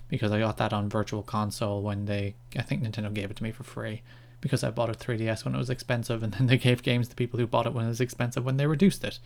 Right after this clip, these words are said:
And then the three D S went on to sell, like, fifty plus million units, so three D S has done pretty okay for itself considering how,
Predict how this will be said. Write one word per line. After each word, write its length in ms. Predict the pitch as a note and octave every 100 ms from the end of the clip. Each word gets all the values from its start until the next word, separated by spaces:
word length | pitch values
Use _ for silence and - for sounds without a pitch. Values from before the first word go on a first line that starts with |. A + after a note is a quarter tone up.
| - - - - - -
And 120 | B2
then 60 | A#2
the 80 |
three 180 | A2+ B2+
D 80 | A#2
S 120 | G#2
went 140 | A2 G#2
on 80 |
to 60 | G#2
sell, 180 | - G#2+
like, 240 | G#2 G2+
fifty 440 | - A2 A#2+ G#2+ G2+ - - - - -
plus 280 | - A2+ -
million 280 | A2 G2+ G2+
units, 320 | G2+ G2+ -
so 180 | A#2+ A2 -
three 140 | G#3+
D 100 | A3+
S 120 | G#3+
has 120 | G3+ E3+
done 140 | F3+
pretty 260 | - F#3 F3+
okay 380 | E3+ - E3+
for 160 | C#3+ A2+
itself 300 | - G#2+ G2+
considering 420 | G#2 - A#2 A2
how, 220 | A2 A2